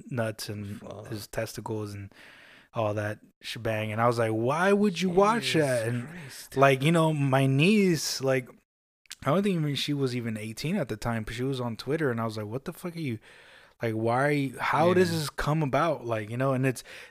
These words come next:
Speaker 1: that's the shit that scares me more so than,
Speaker 2: Mm.
Speaker 1: you know, the actual thing itself. It's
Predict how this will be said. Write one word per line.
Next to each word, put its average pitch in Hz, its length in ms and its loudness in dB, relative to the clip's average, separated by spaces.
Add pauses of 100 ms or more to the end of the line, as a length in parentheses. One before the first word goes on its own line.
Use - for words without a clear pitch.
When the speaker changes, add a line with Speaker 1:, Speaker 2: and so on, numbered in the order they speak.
(140)
Speaker 1:
that's 214 340 2
the 170 120 -2
shit 156 500 2
that 127 160 2
scares 202 440 4
me 120 280 0 (540)
more 156 340 6
so 151 460 2 (300)
than, 135 520 -2
Speaker 2:
Mm. - 60 -18 (360)
Speaker 1:
you 143 140 -4
know, 120 400 2
the 139 120 2
actual 139 480 4 (160)
thing 156 180 2
itself. 165 680 2 (100)
It's 123 140 0